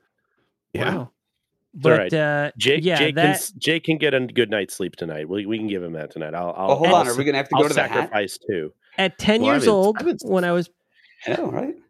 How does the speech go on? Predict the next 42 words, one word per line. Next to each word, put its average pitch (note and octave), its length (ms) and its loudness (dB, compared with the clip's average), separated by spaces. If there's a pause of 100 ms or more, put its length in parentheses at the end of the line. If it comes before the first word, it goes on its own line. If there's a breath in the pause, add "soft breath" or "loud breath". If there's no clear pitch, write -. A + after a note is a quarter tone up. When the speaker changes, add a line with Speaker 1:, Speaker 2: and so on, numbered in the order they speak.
(320)
Speaker 2:
at G3 120 0
ten B3+ 220 4
years D4+ 180 0
old G#3 180 4
is F3 120 2
when F3+ 100 2
I E3+ 80 0
first E3 220 -4
played D#3 180 -2
Final C#3+ 220 -4
Fantasy B2 420 -8
two. - 300 -12 (260)
That C3+ 160 -2
blew E3 220 6
my E3+ 160 0
mind C3 400 -4
for C3 100 -4
what B2+ 140 -2
a B2 60 -8
story A2 260 -10
could A2+ 160 -10
be A2 140 -8
for B2 120 -8
a G#2+ 60 -10
video F#2 260 -6
Speaker 4:
Mm-hmm. F#2 120 -14
Speaker 2:
game. - 180 -20 (580)
And G#2+ 100 -10
when A#2 120 -8
you B2 80 -6
got D#3 140 -4
to D3+ 80 -4
Tactics, G3+ 840 0
some C#3+ 840 -2 (320)
seven D3 480 -2
years E3+ 300 2
la-, F3 60 2
or D3+ 200 2
five D#3+ 300 0
years F3+ 240 2
later, G#3+ 280 2
Speaker 4:
Five. C3 300 2